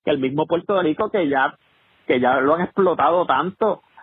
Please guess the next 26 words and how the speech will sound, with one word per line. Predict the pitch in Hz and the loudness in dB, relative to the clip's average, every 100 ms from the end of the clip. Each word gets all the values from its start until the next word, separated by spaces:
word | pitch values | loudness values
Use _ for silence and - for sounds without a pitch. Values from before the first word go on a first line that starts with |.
| - | -8
Ahora | - 120 123 165 156 156 | 0 0 2 2 2 0
eso | 156 202 | -2 0
de, | 180 147 131 | 2 2 2
de | 139 | 0
las | 135 123 | 0 -2
playas | - 120 135 165 165 | -2 -2 2 0 0
están | 160 156 165 | -2 -2 -2
donde | 165 165 143 | -2 -2 -2
quiera, | 147 127 131 190 170 | 0 0 2 2 2
ahora | 139 160 160 | 2 2 2
la | 147 143 | 0 0
gente | 139 - 165 | -4 -4 -4
en | 160 | 0
Dorado | 143 131 135 151 151 | 0 2 2 2 0
que, | - 131 127 - | 0 0 0 -2
pues, | 120 143 | -2 -2
están, | - 120 151 | -2 -4 -2
<laughs> | 143 - 160 175 143 - _ - - - - | -4 -2 -2 -2 -4 -6 _ -20 -16 -12 -4
están, | 131 - 127 151 | -4 0 -2 0
como | 165 160 156 | 0 0 0
uno | 170 160 | 2 2
dice, | 147 185 | 2 0
vendiendo | 190 160 139 143 151 | 0 0 0 0 0
prácticamente | 135 143 170 165 156 135 131 208 208 170 143 135 | 0 -2 0 0 0 -2 -2 0 2 2 2 2
la | 135 123 | 2 2
isla | 123 139 | 0 0